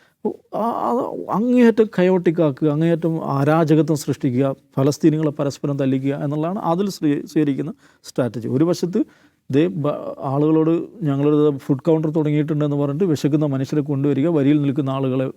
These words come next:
വെടിവെച്ച് കൊല്ലുക, മറുവശത്ത് ഇത്തരം ക്രിമിനൽ സംഘങ്ങളെ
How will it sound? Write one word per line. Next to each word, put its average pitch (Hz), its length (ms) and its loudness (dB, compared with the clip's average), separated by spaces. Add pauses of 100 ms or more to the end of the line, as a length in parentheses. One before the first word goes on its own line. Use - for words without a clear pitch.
(120)
വെടിവെച്ച് 131 400 0
കൊല്ലുക, 123 280 -2 (720)
മറുവശത്ത് 139 480 0
ഇത്തരം 143 220 -2
ക്രിമിനൽ 139 420 0
സംഘങ്ങളെ 131 440 -2